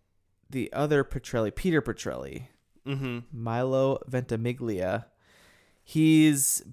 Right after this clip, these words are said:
Speaker 1: big right now because he's been in This, This Is Us.
Speaker 2: Oh, okay.
Speaker 1: That's his big deal the last
Speaker 2: Um,
Speaker 1: few
Speaker 2: to,
Speaker 1: years.
Speaker 2: to me, he's big deal is every time I see him in anything, I'm like, "That's Peter Petrelli."
Speaker 1: Yeah, <laughs> right.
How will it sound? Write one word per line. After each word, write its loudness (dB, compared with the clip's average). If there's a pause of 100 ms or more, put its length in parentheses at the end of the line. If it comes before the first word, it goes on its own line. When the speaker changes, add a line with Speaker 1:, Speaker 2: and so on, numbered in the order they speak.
Speaker 1:
big 4
right 4
now 2
because -2
he's -6
been -6
in -8
This, -4 (220)
This -6
Is -8
Us. -6 (680)
Speaker 2:
Oh, -4
okay. -12 (640)
Speaker 1:
That's -10
his -8
big -10
deal -6
the -6
last -8 (120)
Speaker 2:
Um, -20
Speaker 1:
few -10
Speaker 2:
to, -6
Speaker 1:
years. -6
Speaker 2:
to -6
me, -6
he's -12
big -12
deal -6
is -10 (120)
every -2
time 2
I 2
see -6
him -4
in -6
anything, -6
I'm -8
like, -10
"That's -4
Peter -4
Petrelli." -2
Speaker 1:
Yeah, 0 (360)
<laughs> 2
right. -4